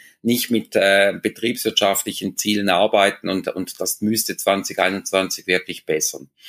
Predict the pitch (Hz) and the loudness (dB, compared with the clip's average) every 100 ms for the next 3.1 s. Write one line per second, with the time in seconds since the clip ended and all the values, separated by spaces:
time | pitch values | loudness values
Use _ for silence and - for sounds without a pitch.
0 | - 170 - - 110 123 147 - 143 131 | -18 -16 -16 -2 2 2 2 2 2 2
1 | 127 - - - - - - 117 127 165 | -2 -12 -20 -18 -18 -14 0 2 4 2
2 | 151 139 - 131 120 113 113 113 110 110 | 0 -2 0 2 4 4 2 0 2 2
3 | 110 | 0